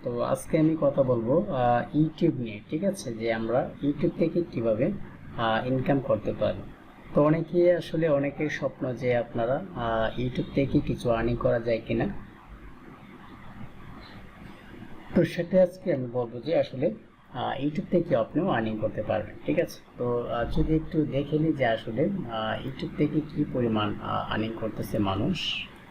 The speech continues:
uh, YouTube, YouTube earning checker। ওকে, তাহলে আমি এখান থেকে YouTube আর্নিং চেকারে আসতেছি, দেখি। এটা হচ্ছে সোশ্যাল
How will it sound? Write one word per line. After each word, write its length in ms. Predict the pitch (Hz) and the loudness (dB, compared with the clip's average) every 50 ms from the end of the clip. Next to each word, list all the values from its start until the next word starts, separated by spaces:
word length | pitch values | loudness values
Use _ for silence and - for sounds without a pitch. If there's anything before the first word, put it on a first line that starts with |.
| - | -12
uh, 680 | - - 117 110 110 110 110 110 110 110 107 - - | -6 -4 -2 0 2 2 2 4 2 2 2 0 0
YouTube, 480 | 107 117 113 110 - 117 113 113 131 180 - - - - - - - - - - - - - - - - - - - - - - - - - - - - - - - - - - - - - - - - - - - - - - - - - - - - - - - - - - - - - - - - - - - - - - | -2 -2 -2 -2 -2 0 2 2 2 0 -2 -6 -8 -10 -12 -12 -12 -12 -14 -12 -12 -12 -12 -12 -12 -14 -14 -14 -14 -14 -14 -14 -14 -12 -12 -10 -10 -12 -12 -12 -12 -12 -10 -10 -10 -12 -12 -8 -6 -6 -6 -8 -8 -14 -12 -12 -12 -12 -14 -14 -14 -12 -10 -10 -10 -10 -10 -10 -10 -10 -12 -12 -12 -12 -10 -10 -10 -8 -6 -4
YouTube 400 | 127 120 - - 131 123 117 113 | -4 -4 -2 -2 -2 2 4 4
earning 360 | 113 113 110 110 117 135 156 - - - - - - - - - - - | 4 4 2 0 0 -2 -2 -4 -4 -8 -14 -18 -18 -18 -18 -16 -8 -4
checker। 320 | - 110 104 - 104 101 - - - - - - - - - - - - - 127 | -4 -4 -2 -2 -2 -4 -4 -4 -8 -14 -18 -18 -16 -16 -16 -16 -8 -2 0 0
ওকে, 180 | - - 107 - - - - - - - - - | 0 0 -2 -4 -6 -12 -16 -16 -16 -8 0 4
তাহলে 400 | 135 139 139 156 147 143 165 196 - - | 4 6 6 6 4 4 2 0 -6 -8
আমি 400 | 127 127 131 139 147 151 156 160 | -4 -2 2 4 4 4 4 4
এখান 300 | 160 151 151 147 151 151 | 2 0 0 2 0 2
থেকে 320 | 151 - 165 156 - - | 2 2 0 2 4 4
YouTube 560 | 143 135 135 139 139 135 - 151 151 147 143 127 | 4 4 4 2 2 0 2 2 4 4 4 4
আর্নিং 420 | 120 117 117 117 123 131 139 139 | 2 4 2 2 2 2 0 0
চেকারে 500 | 131 - - 143 131 135 139 135 135 127 | 0 0 -2 0 2 4 4 6 6 4
আসতেছি, 640 | 117 113 - - - 120 110 - - 143 185 202 - - - - - 113 | 4 2 -4 -6 -8 -8 -6 -4 -2 -2 -2 -2 -4 -8 -12 -10 -6 -4
দেখি। 360 | 110 113 110 110 139 156 202 - - - - - - - - - - | -2 -2 0 2 2 0 0 0 -6 -14 -20 -20 -20 -18 -12 -2 2
এটা 280 | 160 143 143 - 170 | 2 2 4 4 2
হচ্ছে 340 | 165 165 - - - 170 165 | 2 2 0 0 0 0 0
সোশ্যাল 540 | 160 - - 127 - - 139 135 139 165 190 | 0 -2 -6 -8 -4 0 2 2 2 2 -2